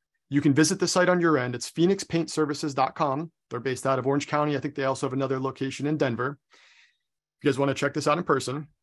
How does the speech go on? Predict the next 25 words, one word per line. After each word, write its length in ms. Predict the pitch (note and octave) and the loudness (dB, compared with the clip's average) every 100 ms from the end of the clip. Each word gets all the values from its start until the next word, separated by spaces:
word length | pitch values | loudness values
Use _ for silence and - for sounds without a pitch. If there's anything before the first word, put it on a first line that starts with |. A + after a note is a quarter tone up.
| _ _ _ _ _ _ _ _ _ - | _ _ _ _ _ _ _ _ _ 0
on 180 | D#3 G#3 | 2 4
this 160 | G#3 | 2
site, 260 | - F3+ C3 | 4 4 4
we 140 | C#3+ | 2
have 320 | D#3+ E3 D#3 - _ - | 4 4 2 -4 _ -2
no 140 | E3 | 2
less 260 | G3 G3 - | 4 2 0
than 140 | D3+ | -4
four 580 | - - E3+ F#3+ G#3+ G#3+ - | -4 -2 2 4 4 2 0
forms 260 | F#3+ F3+ | 0 0
of 80 | D#3+ | -4
contact 560 | - D3+ C#3 A#2+ - A2+ | -4 -4 -4 -8 -12 -6
on 160 | B2+ - D#3+ | -6 -2 0
every 280 | D#3 E3+ | 4 4
single 300 | D#3+ E3 D3 | 4 4 2
page. 540 | C#3+ B2 G#2+ - - - _ _ _ _ _ _ C3 | 0 -6 -8 -12 -16 -16 _ _ _ _ _ _ -6
You 160 | C3 | -4
can 140 | B2+ A#2 | -4 -2
call, 500 | - F3 G#3 A3 - _ _ | 4 6 6 2 -2 _ _
text, 460 | F3+ F#3 - - - | -2 -2 -4 -12 -8
chat, 320 | - E3+ E3+ | 2 2 4
or 140 | D3 | 2
request 400 | C3+ - E3 D#3 | 2 0 -2 -2
an 80 | D3 | -2
estimate, 380 | C#3+ - G3 | -4 -4 -4